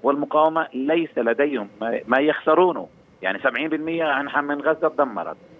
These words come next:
القوة حماس السياسية انتهت على الأرض، وبالتالي الآن لم يبقى إلا العسكرية،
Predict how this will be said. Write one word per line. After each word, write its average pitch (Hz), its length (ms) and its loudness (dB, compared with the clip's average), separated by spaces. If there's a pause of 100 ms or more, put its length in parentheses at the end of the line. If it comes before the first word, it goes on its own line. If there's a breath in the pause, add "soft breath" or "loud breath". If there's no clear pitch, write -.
القوة 139 480 2
حماس 147 380 0
السياسية 143 580 -2
انتهت 139 420 2
على 120 200 2
الأرض، 113 280 -2 (400)
وبالتالي 139 720 2 (600)
الآن 131 260 0
لم 123 240 0
يبقى 117 360 2
إلا 107 120 0
العسكرية، 80 640 -2